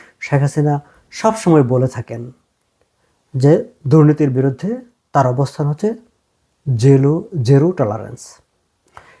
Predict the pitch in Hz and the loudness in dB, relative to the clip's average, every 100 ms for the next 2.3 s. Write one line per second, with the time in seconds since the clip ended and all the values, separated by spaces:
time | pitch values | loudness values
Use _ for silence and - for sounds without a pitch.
0 | - 208 220 208 151 120 156 196 240 226 | -2 4 4 2 -4 0 2 2 0 -2
1 | 180 180 175 170 160 143 120 135 151 131 | 0 0 0 -2 0 0 0 0 0 -4
2 | 117 117 110 | -6 -8 -12